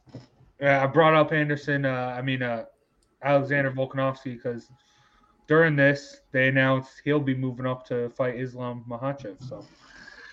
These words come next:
to really be the U F C current goat, that, that's gonna be a big one for him. But, uh, let's go to the co-main event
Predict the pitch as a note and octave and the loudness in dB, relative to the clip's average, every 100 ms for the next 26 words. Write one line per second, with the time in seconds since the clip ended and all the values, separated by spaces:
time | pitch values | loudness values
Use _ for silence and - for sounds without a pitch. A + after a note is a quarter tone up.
0 | - - _ _ - - D#3+ C#3+ D#3 F3+ | -20 -20 _ _ -20 0 4 4 4 4
1 | F3 F3 - - _ C3 C3+ C3 - - | 2 0 -6 -12 _ -10 -8 -8 -12 -8
2 | D#3+ E3 D3+ C#3+ - C3+ C3+ C#3 C3 - | -4 0 2 0 -2 -4 2 2 2 -2
3 | C3 A#2 - C3+ B2 A#2 A#2+ G#2+ - - | -6 -6 -6 -4 -4 -4 -4 -6 -10 -18
4 | A2 A2 A2+ - _ _ A#2 A2+ B2+ A#2+ | -16 -16 -18 -20 _ _ -10 -8 -8 -6
5 | B2 C3 C3 A#2+ - A#2+ A2 - _ _ | -4 -2 -2 -4 -8 -8 -8 -10 _ _
6 | _ _ C3 C#3 C#3 C3+ C3+ D3+ D3+ D#3+ | _ _ 6 10 10 10 8 4 6 6
7 | D3 C#3+ C#3+ C#3+ C#3+ C#3 C3 B2 C3 B2+ | 6 6 2 6 6 6 2 2 0 0